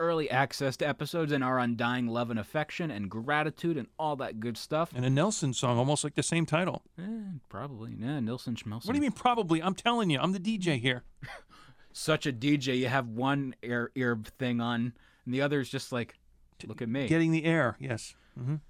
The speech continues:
Speaker 1: Eddie Wilson and his bedroom eyes and very seductive headphone wearing.
Speaker 2: Not. <laughs>
Speaker 1: Anyway, five dollars gets you also the Fantastic Voyage, where we cover all one hundred and two issues, plus annuals, plus crossovers, plus all that good stuff.
Speaker 2: Plus.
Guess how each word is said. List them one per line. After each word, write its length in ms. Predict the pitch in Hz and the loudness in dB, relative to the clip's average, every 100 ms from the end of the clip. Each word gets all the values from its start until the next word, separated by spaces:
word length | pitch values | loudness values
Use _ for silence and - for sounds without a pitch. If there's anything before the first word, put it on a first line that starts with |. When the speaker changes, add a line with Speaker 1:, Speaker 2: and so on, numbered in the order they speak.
| - - - - _ _ _ - - 127 - | -20 -20 -20 -20 _ _ _ -20 -18 -14 -6
Speaker 1:
Eddie 200 | 117 120 | -2 0
Wilson 380 | 123 117 120 | 0 -2 -4
and 80 | 110 | -6
his 120 | 104 | -6
bedroom 380 | 95 113 113 104 | -6 -6 -4 -4
eyes 260 | 95 95 90 | -4 -6 -8
and 140 | 95 92 | -10 -8
very 180 | 101 | -10
seductive 440 | 95 104 104 - 98 | -10 -10 -10 -10 -10
headphone 360 | 120 - 104 | -10 -10 -10
wearing. 280 | 95 90 90 - _ - - - _ _ _ - - - | -8 -8 -10 -12 _ -20 -20 -20 _ _ _ -20 -18 -4
Speaker 2:
Not. 400 | 139 135 135 131 - | 0 2 2 0 -4
<laughs> 60 | - - - - _ - - - - - - | -6 -10 -10 -14 _ -20 -16 -14 -16 -8 0
Speaker 1:
Anyway, 480 | 202 202 151 110 - _ - - | 2 4 2 0 -4 _ -20 -20
five 360 | - 143 147 | 0 4 4
dollars 280 | 135 143 143 | 6 6 4
gets 260 | 120 147 - | 2 -2 0
you 320 | 156 151 151 - | 0 2 0 0
also 460 | 151 196 - 147 | 0 0 0 0
the 220 | 147 147 | 2 2
Fantastic 640 | 139 - 143 151 147 143 147 | 2 -2 -2 0 -2 -2 -4
Voyage, 300 | 135 143 156 | 0 2 2
where 140 | 131 123 | 2 2
we 80 | |
cover 280 | 117 139 143 | 2 0 0
all 220 | 123 147 | 2 0
one 100 | 151 107 | 0 0
hundred 280 | 143 147 | -2 0
and 80 | 113 | 0
two 220 | - 165 | 0 0
issues, 320 | 151 - 165 151 | 0 0 0 0
plus 320 | 165 190 - | 0 0 0
annuals, 340 | 113 117 123 | -2 0 -2
plus 400 | - 196 180 151 | -4 -2 0 -2
crossovers, 560 | - 120 110 - 127 131 | -2 0 0 -2 -4 -4
plus 220 | - 185 | -2 -2
all 140 | 135 123 | 0 0
that 160 | 104 | 0
good 160 | 101 110 | -2 -4
stuff. 300 | - 139 135 | -2 -2 -4
Speaker 2:
Plus. 400 | - 123 113 - | -10 -10 -10 -12